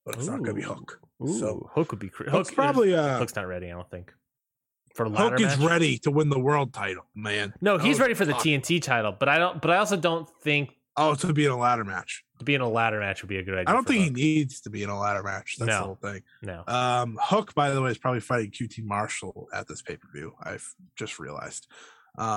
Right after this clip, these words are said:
Speaker 2: Oh, like the pre-show?
Speaker 1: <laughs> Either the pre-show, yeah, probably, just to get the Hook pop on there, which
Speaker 2: Yeah.
Speaker 1: is fine. I, <laughs> I'm never gonna say no to Hook. Hook
Speaker 2: Remember when,
Speaker 1: absolutely
Speaker 2: remember when,
Speaker 1: wrecked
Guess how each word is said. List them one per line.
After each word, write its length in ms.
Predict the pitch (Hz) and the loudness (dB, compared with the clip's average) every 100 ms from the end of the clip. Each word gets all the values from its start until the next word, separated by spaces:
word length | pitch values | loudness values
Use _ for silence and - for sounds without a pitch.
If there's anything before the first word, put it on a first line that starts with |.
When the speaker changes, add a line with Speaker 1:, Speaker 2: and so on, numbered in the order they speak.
| 104 120 | 0 0
Speaker 2:
Oh, 100 | 110 | 2
like 140 | 110 | 0
the 60 | 107 | -2
pre-show? 540 | - 120 - 131 135 - | 0 0 2 2 2 -4
Speaker 1:
<laughs> 1120 | _ _ _ _ _ _ _ _ _ _ _ | _ _ _ _ _ _ _ _ _ _ _
Either 240 | 156 170 170 | 2 4 4
the 80 | 147 | 2
pre-show, 680 | - 170 160 170 165 170 | 2 2 2 2 4 4
yeah, 220 | 147 143 107 | 4 2 0
probably, 520 | - 127 113 104 104 | 2 2 2 -4 -6
just 240 | - 123 - | -4 -4 -4
to 60 | |
get 180 | 113 113 | -6 -6
the 80 | 104 | -6
Hook 220 | 117 - | -8 -8
pop 340 | - 101 98 101 | -4 -2 -2 -2
on 240 | 98 101 | -2 -4
there, 260 | 101 98 - _ - | -8 -8 -10 _ -6
which 240 | 101 92 | -4 -4
Speaker 2:
Yeah. 40 | |
Speaker 1:
is 40 | 120 | -6
fine. 400 | 120 139 151 98 | 0 0 2 0
I, 120 | 101 | -2
<laughs> 460 | - - - - - | -4 -8 -10 -12 -10
I'm 80 | |
never 220 | 104 101 104 | -6 -4 -4
gonna 120 | 104 | -4
say 160 | - 101 | -6 -6
no 180 | 110 | -4
to 80 | 101 | -4
Hook. 280 | - 127 - | -4 -6 -6
Hook 40 | - | 0
Speaker 2:
Remember 180 | 190 294 | 2 4
when, 40 | |
Speaker 1:
absolutely 180 | 233 170 | 4 2
Speaker 2:
remember 200 | 160 220 | 2 2
when, 100 | 247 | 4
Speaker 1:
wrecked 220 | 156 113 | 2 -2